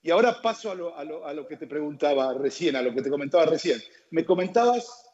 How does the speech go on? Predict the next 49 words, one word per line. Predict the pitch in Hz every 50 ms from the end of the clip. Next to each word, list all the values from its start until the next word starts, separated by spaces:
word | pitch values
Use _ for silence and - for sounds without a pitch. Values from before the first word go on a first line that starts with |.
| _ -
eh, | 160 147 151 147 143 143 143 151 180 170
en | 151 147
la | 156 156 151 -
previa | 214 226 226 220 196 175 190 208 226 208 -
que | 170 160 156 151 151 165
hoy | 185 180 175 185 180
tuviste | - 175 170 175 - - 175
un, | 175 156 147 147 143 139 _ _ _ _ _ _ _ -
venías | - 147 151 175 190 185 175
de, | 175 165
del | 156 139 156 151
hospital | 160 156 - 165 - 208 220 214
y | 208
que | - -
estuviste | - - 156 175 202 - 208
trabajando | 185 - 165 160 156 160 185 196 196 196 190 202 196 - - - _ _ _ - - - -
en | 160 156
el | 170 160 -
tema | - 220 214 208 185
de | - - -
plasma. | 190 165 147 147 139 139 135 120 - - - _ -
¿Por | 196 202
qué | - 277
no | 285 285
le | 247
explicás | 214 - 233 214 - 254 220 -
un | 220 202
poquito | 175 196 180 190 220 175 220
a | 190
la | 180 175
gente | - - 226 233 233 226 208 - 196 180 165 160
y, | 151 151 156 - - - - - 160 180 - - 180 170 160
y, | 165 160 160
y | 147 151
a | 156
nuestros | 160 165 160 160 127
amigos | 135 170 196 208 202 175
de | 175
Marca | 175 185 185 170 170 165
en | 165
Zona | - 185 185 180 165
Radio, | 165 190 214 208 190 165
acá | 143 175 175
por | 165 165 160
la | 156
noventa | 151 151 151 151 143 160 151
y | 143
cuatro | - 190 180 - 160
siete, | 151 - 202 196 - 214 214 -